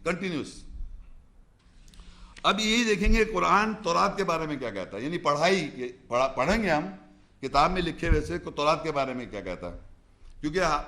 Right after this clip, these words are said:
ہمارے معاشرے میں یہ منسوب ہے کہ تورات جو ہے موسیٰ السلام کو دی گئی، یہ ہے نا منسوب، مشا-، وہ میں نے بتا دیا، وہ ان کی کتاب میں لکھا ہے بائبل میں۔ اب قرآن المائدہ فائیو اور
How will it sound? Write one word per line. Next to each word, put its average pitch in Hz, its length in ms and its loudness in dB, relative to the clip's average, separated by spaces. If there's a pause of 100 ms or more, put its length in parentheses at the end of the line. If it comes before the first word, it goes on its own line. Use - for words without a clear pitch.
ہمارے 165 320 0
معاشرے 170 380 -2
میں 185 160 -4
یہ 175 100 -6
منسوب 165 500 -6
ہے 156 120 0
کہ 156 100 -6
تورات 147 440 0
جو 156 60 -2
ہے 156 60 -2
موسیٰ 151 280 -6
السلام 131 300 -4
کو 123 80 -4
دی 104 200 -6
گئی، 87 120 -8 (640)
یہ 113 120 -4
ہے 143 60 -2
نا 226 80 -4
منسوب، 156 420 -8 (120)
مشا-، 123 340 -6
وہ 147 80 -2
میں 151 140 -2
نے 156 80 -4
بتا 143 240 -4
دیا، 151 180 -6
وہ 151 120 -4 (580)
ان 131 140 -8
کی 147 100 -8
کتاب 135 300 -2
میں 135 100 -4
لکھا 127 200 -6
ہے 123 60 -4
بائبل 110 300 -6
میں۔ 101 140 -10 (680)
اب 156 260 -2
قرآن 175 380 2 (100)
المائدہ 151 500 2 (100)
فائیو 165 280 2
اور 165 80 0